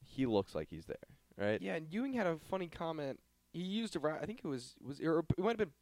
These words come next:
Speaker 2: Patrick Ewing Junior on the call with Yurtsevin and the Hoya Hoop Club.
Speaker 1: Yep.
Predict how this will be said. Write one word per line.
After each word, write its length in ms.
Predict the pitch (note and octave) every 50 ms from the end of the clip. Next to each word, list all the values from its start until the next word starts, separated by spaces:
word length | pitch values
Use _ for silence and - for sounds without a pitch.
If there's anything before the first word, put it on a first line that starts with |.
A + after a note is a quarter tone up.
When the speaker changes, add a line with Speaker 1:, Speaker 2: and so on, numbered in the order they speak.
| _ _ _ -
Speaker 2:
Patrick 300 | F3+ F#3 F#3 - E3+ F#3
Ewing 200 | F3+ E3 D3+ C#3
Junior 480 | B2+ A#2+ C3+ D3+ D#3 E3 E3+ E3 F3 D#3
on 160 | C#3+ C#3+ C3+
the 80 | B2+
call 380 | - - - - D3 D3 D3+ D3+
with 160 | C3+ B2+ B2
Yurtsevin 500 | - C3 C#3 - - - C#3 D3+ C#3+ C#3
and 80 | C#3+ C3+
the 60 | A#2+
Hoya 180 | C3 C#3 B2+ B2
Hoop 180 | B2+ C3 -
Club. 220 | - D3+ C#3+ C#3+ A#2
Speaker 1:
Yep. 240 | G#2+ G2+ G#2+ -